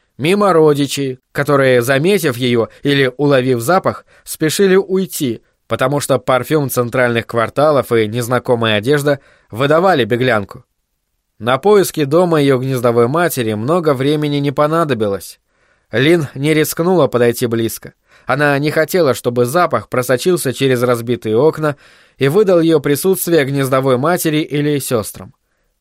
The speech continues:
Стояла духота, да к тому же воздух всё разогревался, а запах всё равно, что ярлык на груди, и никак от него не избавиться.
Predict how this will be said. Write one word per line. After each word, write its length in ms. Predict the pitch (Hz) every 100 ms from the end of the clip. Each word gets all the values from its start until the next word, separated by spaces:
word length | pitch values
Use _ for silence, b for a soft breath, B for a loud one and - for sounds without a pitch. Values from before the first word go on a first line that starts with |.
| -
Стояла 440 | - 127 151 170
духота, 580 | 156 151 160 151 110 101 _ _ _ _ _
да 160 | 107 117
к 80 | -
тому 280 | 123 135
же 140 | 120 117
воздух 420 | 135 170 120 113
всё 180 | - 120
разогревался, 760 | 113 110 104 107 151 147 170 - _ _ _ _ -
а 160 | 117
запах 480 | 147 190 - 101 _ _ _
всё 180 | - -
равно, 240 | 156 202 208
что 220 | - 170
ярлык 500 | 147 175 175 160 120
на 140 | 120
груди, 420 | 113 113 107 110 _ _ _ _
и 180 | 117 117
никак 380 | 127 123 175 156
от 100 | 123
него 240 | 117 120
не 200 | 131 135
избавиться. 680 | 127 113 110 101 98 - -